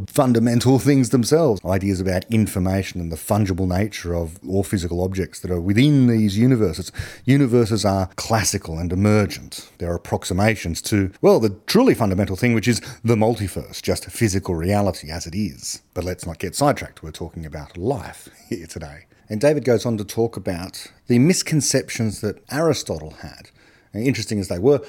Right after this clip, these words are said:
I'm going to skip over that and come to where David is explaining the different conceptions people have about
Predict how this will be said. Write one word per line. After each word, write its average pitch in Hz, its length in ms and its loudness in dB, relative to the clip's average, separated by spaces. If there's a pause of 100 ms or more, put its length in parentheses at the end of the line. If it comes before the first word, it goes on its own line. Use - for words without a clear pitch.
(280)
I'm 135 340 2
going 110 300 2
to - 140 -14
skip - 360 -6
over 101 300 -4
that - 360 -16 (220)
and 113 160 -4
come 170 240 0
to 151 100 -6
where 127 480 4
David 110 480 2
is 95 180 -4
explaining 104 1300 -2 (100)
the 120 220 2
different 160 340 2
conceptions 117 520 0
people 107 280 -2
have 104 240 -4
about 90 360 -2